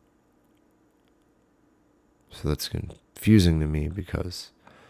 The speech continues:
I know so many people do watch her, and they don't say that they're perverts. And her mom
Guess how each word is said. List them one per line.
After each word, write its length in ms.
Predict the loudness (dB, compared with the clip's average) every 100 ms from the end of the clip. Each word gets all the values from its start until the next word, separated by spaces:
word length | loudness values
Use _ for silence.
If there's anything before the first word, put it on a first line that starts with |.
| -20 -20 -20 -20
I 100 | -14 -4
know 120 | -2
so 240 | 0 -2 -2
many 160 | -2
people 320 | -4 -6 -4
do 200 | 0 2
watch 280 | 4 2 -2
her, 220 | -4 -6 -10 _ _ _ _ -20 _ -20 -20 -20 -8
and 100 | -2
they 100 | 2
don't 220 | 2 0
say 220 | 0 0
that 160 | 0 -2
they're 200 | -4 -6
perverts. 760 | -2 0 0 0 -4 -6 -12 -14 -20 _ _ _ _ _ _ _ _ _ _ -20 -20 -20 -14 -2
And 340 | 0 0 -2 -10 _ _ _ _ -20
her 180 | -2 0
mom 840 | 2 2 4 4 2 0 -6 -10